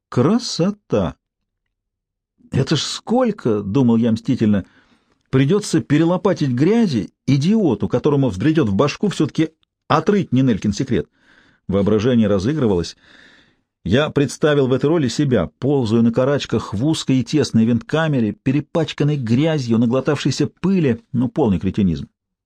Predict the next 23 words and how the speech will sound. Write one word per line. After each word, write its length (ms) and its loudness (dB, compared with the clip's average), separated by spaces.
И 100 4
решительно 760 0
поднёс 500 0
ножницы 500 0
к 100 -4
нитке, 420 2
подцепил, 680 0
подтащил 600 -2
вверх, 320 -2
ухватил 420 0
пальцами — 540 0
и 100 4
одним 440 2
движением 580 2
вытянул 400 2
наружу 380 0
то, 120 0
что 160 0
болталось 480 0
на 80 4
другом 280 2
её 120 2
конце. 380 -2